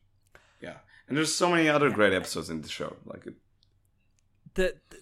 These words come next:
Speaker 2: Violet Evergarden, at least the anime series, is proof to me that you can do, like, an episodic story,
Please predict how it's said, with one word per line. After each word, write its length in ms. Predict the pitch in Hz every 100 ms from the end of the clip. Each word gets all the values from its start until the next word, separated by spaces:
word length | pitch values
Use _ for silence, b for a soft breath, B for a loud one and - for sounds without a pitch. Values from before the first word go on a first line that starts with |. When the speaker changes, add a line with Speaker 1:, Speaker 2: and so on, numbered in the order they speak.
| _
Speaker 2:
Violet 340 | 165 240 349 240
Evergarden, 600 | 175 160 143 143 139 131
at 100 | 123
least 280 | 196 208 -
the 140 | 160
anime 300 | 147 156 131
series, 560 | 123 135 120 123 143 -
is 160 | 160 135
proof 400 | - 190 240 -
to 120 | 170
me 400 | 135 120 127 147 _ _ -
that 140 | 131
you 360 | 135 135 196 226
can 480 | - 170 170 180 156
do, 400 | 143 156 156 151
like, 360 | 139 127 123 - _
an 140 | 135 -
episodic 840 | 131 143 - 143 143 131 - - _ _ _ _ _ _ _ _ _
story, 640 | - - 139 110 95 101